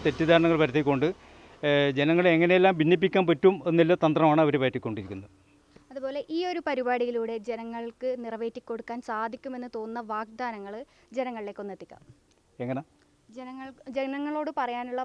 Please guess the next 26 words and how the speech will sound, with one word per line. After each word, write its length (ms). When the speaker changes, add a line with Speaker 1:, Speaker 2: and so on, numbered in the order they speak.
Speaker 2:
വാഗ്ദാനങ്ങൾ 600
ഈ 100
ഒരു 140
പരിപാടിയിലൂടെ 640
ജനങ്ങളെ 320
ഒന്ന് 160
അറിയിക്കാനായിട്ട്. 540
Speaker 1:
ജനങ്ങൾക്ക് 540
ആവശ്യമായിട്ടുള്ള 800
ഊന്നൽ 300
ഞങ്ങൾ 160
ജനങ്ങളിൽ 360
നിന്ന് 200
പിന്നെ 220
മാനിഫെസ്റ്റോ 480
തയ്യാറാക്കുന്നതിൻ്റെ 600
ഭാഗമായിട്ട് 420
തന്നെ 180
ജനങ്ങളിൽ 420
നിന്ന് 180
നിർദ്ദേശങ്ങളും 640
അഭിപ്രായങ്ങൾ 540
സ്വീകരിച്ചുകൊണ്ടാണ് 680
പുതിയ 220
പ്രക്രിയയിലേക്ക് 560
നമ്മൾ 140